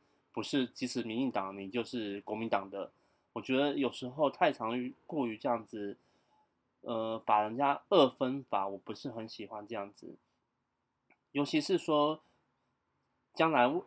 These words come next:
呃，明年的总统大选的情况之下，我不希望就是会有一样的事情会发生，因为我觉得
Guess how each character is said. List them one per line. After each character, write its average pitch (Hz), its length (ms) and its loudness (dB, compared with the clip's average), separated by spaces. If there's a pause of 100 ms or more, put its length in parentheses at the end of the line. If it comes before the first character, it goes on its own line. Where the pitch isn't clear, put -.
(160)
呃， 120 340 2
明 131 280 0
年 135 120 2
的 127 120 0
总 123 200 -2
统 117 160 -2
大 123 220 2
选 110 220 -8
的 98 100 -8
情 113 160 -10
况 123 220 -4
之 120 80 -4
下， 113 240 0
我 101 80 -2
不 - 120 -8
希 127 140 -6
望 123 180 2
就 123 120 -8
是 120 260 -4 (180)
会 202 80 2
有 123 160 2
一 127 120 0
样 147 200 2
的 107 280 -4 (580)
事 - 220 -2
情 113 200 -8
会 127 160 -4
发 107 340 0
生， 117 260 -6
因 135 80 -2
为 160 140 2
我 104 200 -2
觉 110 160 -6
得 107 260 -2